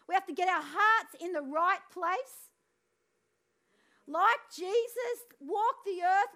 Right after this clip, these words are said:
let's make healing and miracles a lifestyle for us.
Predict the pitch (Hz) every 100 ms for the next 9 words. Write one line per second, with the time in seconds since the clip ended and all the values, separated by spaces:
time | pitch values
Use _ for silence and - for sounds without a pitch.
0 | 370 480 - 403 392 - - 415 508 508
1 | 403 302 339 359 554 605 320 262 254 339
2 | 359 427 640 - 294 247 233 240 220 175
3 | -